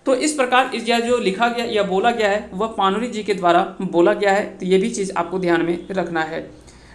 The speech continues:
नरेश नीलकमल के जन्म बच्छर बतावा, तो नरेश नीलकमल का जन्म बच्छर यानी जन्म वर्ष इनका कब जन-, जन्म जो हुआ था वो किस वर्ष हुआ था,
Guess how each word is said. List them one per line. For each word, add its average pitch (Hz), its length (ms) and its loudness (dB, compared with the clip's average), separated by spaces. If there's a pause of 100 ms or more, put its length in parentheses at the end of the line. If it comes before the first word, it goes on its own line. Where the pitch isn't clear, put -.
नरेश 254 420 8
नीलकमल 254 480 4
के 262 180 2
जन्म 202 300 2
बच्छर 202 280 2
बतावा, 160 500 2 (320)
तो 220 80 2
नरेश 247 400 6
नीलकमल 240 500 2
का 240 140 2
जन्म 220 360 0
बच्छर 214 360 2 (100)
यानी 185 200 0
जन्म 190 260 2
वर्ष 220 420 0
इनका 196 300 0
कब 196 400 -2
जन-, - 680 -6
जन्म 226 220 4
जो 233 140 2
हुआ 214 220 4
था 208 100 0
वो 202 140 2
किस 254 260 -2
वर्ष 208 240 2
हुआ 190 160 4
था, 180 320 2